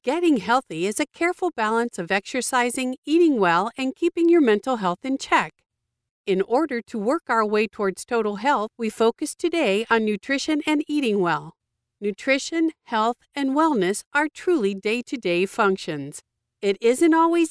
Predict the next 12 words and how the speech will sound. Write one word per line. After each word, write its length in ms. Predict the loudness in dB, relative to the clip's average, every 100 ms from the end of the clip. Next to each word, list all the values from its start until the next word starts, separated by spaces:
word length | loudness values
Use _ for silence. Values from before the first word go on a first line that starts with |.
| -2
easy, 460 | -2 0 -2 -4 -8 _
but 120 | -2 0
it 160 | 2
is 180 | 2 2
satisfying 840 | 2 2 2 -2 -2 0 0 0 0
when 160 | 2
you 140 | 2 2
are 140 | 2
successful. 840 | -4 -10 -4 -2 -2 -8 -12 -12 _ _ _ _ _ -6
What 260 | -2 -2 _
to 100 | -8
cut 320 | -4 0 0